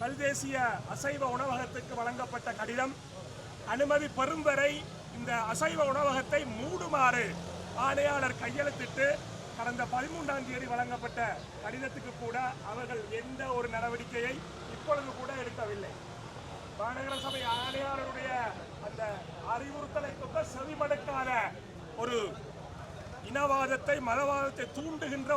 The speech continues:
ஒரு செயற்பாடாகத்தான் இது இருக்கிறது. அதன் பிற்பாடு தொடர்ந்து அவர்களுக்குரிய முதலாவது வழக்கு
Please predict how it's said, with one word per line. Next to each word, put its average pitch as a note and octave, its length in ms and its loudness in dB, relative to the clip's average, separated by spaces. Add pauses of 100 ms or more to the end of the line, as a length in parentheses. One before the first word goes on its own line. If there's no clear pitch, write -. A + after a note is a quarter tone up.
ஒரு C4 180 2
செயற்பாடாகத்தான் C4 800 -2
இது A3 140 -6
இருக்கிறது. G3 340 -2 (840)
அதன் D4 220 2
பிற்பாடு C#4 460 0 (420)
தொடர்ந்து D4+ 380 -4 (120)
அவர்களுக்குரிய C4+ 640 -4 (120)
முதலாவது C#4 540 2 (100)
வழக்கு B3+ 340 0